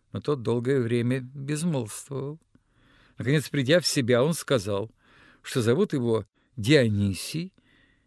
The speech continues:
и родом он из Мессении. Обвиненный в каком-то преступлении, он был привезен сюда по морю и очень долго находился в оковах.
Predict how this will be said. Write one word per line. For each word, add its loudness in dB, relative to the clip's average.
и 4
родом 4
он 2
из -6
Мессении. 0
Обвиненный 2
в -12
каком-то -2
преступлении, 2
он 0
был 2
привезен 2
сюда 0
по 2
морю 2
и -2
очень 4
долго 6
находился 0
в 2
оковах. -6